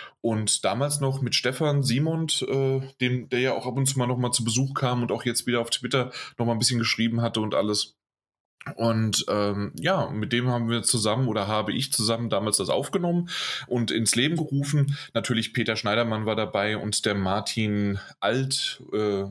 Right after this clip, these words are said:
Lehnert, ähm, war auch mit dabei. Ähm, das waren so die Konsorten und zwischendurch jede Menge noch andere. Auch unser lieber Designer, äh, der Kamil, der...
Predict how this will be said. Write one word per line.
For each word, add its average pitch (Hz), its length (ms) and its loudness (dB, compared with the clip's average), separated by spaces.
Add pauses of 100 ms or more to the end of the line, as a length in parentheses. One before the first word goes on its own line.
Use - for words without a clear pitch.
Lehnert, 131 720 0 (340)
ähm, 104 420 0
war 95 200 0
auch - 160 -2
mit 135 160 0
dabei. 117 400 0 (280)
Ähm, 101 200 0
das 107 160 -2
waren 113 120 2
so 113 120 0
die 107 100 -2
Konsorten 113 540 0
und 123 120 0
zwischendurch 135 560 0
jede 127 320 0
Menge 127 280 0
noch 120 180 -4
andere. 117 480 0 (240)
Auch 120 160 0
unser 117 380 0
lieber 113 880 0
Designer, 110 960 0 (300)
äh, 107 260 2
der 101 160 2
Kamil, 110 680 0 (160)
der... 101 540 0